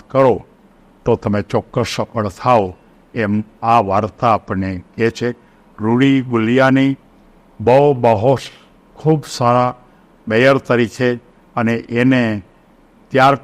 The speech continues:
પછી એને એક એવોર્ડ આપવામાં આવ્યો, અને એ એવોર્ડનું નામ છે Mayor of the World, એટલે કે વર્લ્ડના મેયર, ખાલી ન્યુયોર્કના નહીં, અને એ એવોર્ડ એને મળવો જ જોઈએ.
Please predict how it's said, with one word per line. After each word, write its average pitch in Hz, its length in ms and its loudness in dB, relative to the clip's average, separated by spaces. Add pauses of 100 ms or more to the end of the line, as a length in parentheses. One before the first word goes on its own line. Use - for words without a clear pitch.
પછી 135 380 -2
એને 120 240 0
એક 107 200 -4
એવોર્ડ 131 340 0
આપવામાં 107 520 0
આવ્યો, 101 360 -4 (340)
અને 110 340 -4
એ 127 240 0
એવોર્ડનું 110 540 0
નામ 113 240 0
છે 110 400 -4 (420)
Mayor 135 580 2
of 123 260 2
the 117 140 0
World, 107 360 0 (1700)
એટલે 113 180 0
કે 120 80 0
વર્લ્ડના 139 640 4
મેયર, 104 420 0 (380)
ખાલી 120 280 0
ન્યુયોર્કના 127 560 2
નહીં, 110 300 -2 (520)
અને 101 200 -2 (120)
એ 113 420 0 (220)
એવોર્ડ 117 320 2
એને 107 180 -2
મળવો 107 400 0
જ 104 100 -4
જોઈએ. 113 340 -2